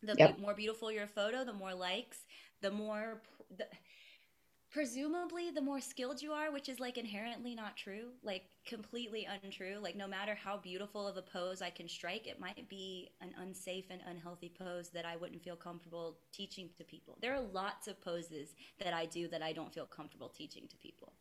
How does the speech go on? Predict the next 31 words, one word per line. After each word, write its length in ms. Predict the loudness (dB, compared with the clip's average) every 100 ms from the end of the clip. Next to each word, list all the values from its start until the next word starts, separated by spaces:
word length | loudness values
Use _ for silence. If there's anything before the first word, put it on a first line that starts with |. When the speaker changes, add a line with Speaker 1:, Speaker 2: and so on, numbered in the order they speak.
| -20 -20 -20 8 12
Speaker 2:
Mm. 160 | 12
Speaker 1:
Um, 340 | 12 2 -12 -14 -18 -20 -20 -8
so 580 | 0 2 2 0 -2 -6 -18 -20 -20 -20 _ -20 -20 -20 -18 -2
going, 340 | 4 4 2 -2
uh, 40 | -2
sorry, 320 | 2 2 4
looping 280 | 2 2 4
that 160 | 2 4
back 240 | 0 0
a 20 |
little 220 | -2 -2 -2
bit, 260 | -2 -2 -2
it's 220 | -4 -6 -18 -20 -20 -20 -4
a 80 | 0
lot 280 | 4 2 2
of 80 | -2
the 100 | -2
time 320 | 0 0 0
the 80 | -2
way 180 | -2
yoga 360 | -2 0 0 0
is 80 | -4
presented, 720 | -6 -4 -2 -2 -2 -2 -2 -2
it's 200 | -4 -4
through 280 | -4 -2 -2
a 40 |
lens 280 | -2 -4 -6
of 60 | -6
wealth 380 | 0 2 0 -4 -8
and 160 | -6
whiteness. 500 | -4 -6 -8 -16 -16